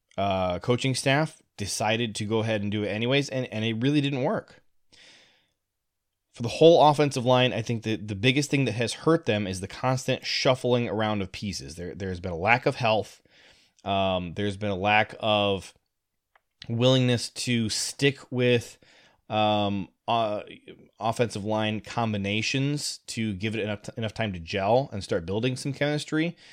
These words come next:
They're shuffling around so much, I think it has really hurt the offensive line. The fact that they finally were able to get, uh, two weeks in a row of the same five guys against,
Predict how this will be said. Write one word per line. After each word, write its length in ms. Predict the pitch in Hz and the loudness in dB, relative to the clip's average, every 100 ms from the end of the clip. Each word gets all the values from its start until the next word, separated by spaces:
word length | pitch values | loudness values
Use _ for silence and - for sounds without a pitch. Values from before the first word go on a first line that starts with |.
| - - - _ | -20 -20 -20 _
They're 140 | 123 120 | 0 4
shuffling 360 | 147 143 160 | 4 6 4
around 300 | 143 135 131 | 6 4 4
so 160 | - 127 | 2 2
much, 360 | 123 117 110 - | 4 2 0 -4
I 100 | 117 | -4
think 200 | 110 120 | -2 -2
it 60 | 101 | -2
has 160 | 104 | -4
really 280 | 92 110 107 | -2 -2 0
hurt 460 | - - 160 - - | 0 2 2 2 -10
the 160 | - 113 | -6 -2
offensive 520 | 104 104 107 92 90 | 0 0 -2 -4 -6
line. 360 | 82 78 80 110 _ - - - - | -8 -8 -8 -10 _ -20 -20 -16 -2
The 80 | |
fact 180 | 113 120 | 2 2
that 60 | 113 | 2
they 100 | 107 | -2
finally 340 | - 123 127 120 | 2 2 4 4
were 120 | 113 | 4
able 180 | 110 101 | 2 -2
to 100 | 98 | 2
get, 320 | 117 113 - _ _ _ - | 4 4 2 _ _ _ -2
uh, 280 | 110 101 101 | 2 2 0
two 160 | - 123 | -2 0
weeks 220 | 123 - | 0 -2
in 60 | 113 | 0
a 40 | |
row 260 | 107 113 110 | 4 4 4
of 60 | |
the 60 | 95 | 0
same 240 | - 107 | -2 -4
five 340 | 104 110 104 92 | -2 0 0 0
guys 360 | 104 104 101 | 0 2 0
against, 540 | 101 98 98 95 - | -4 -4 -2 -4 -6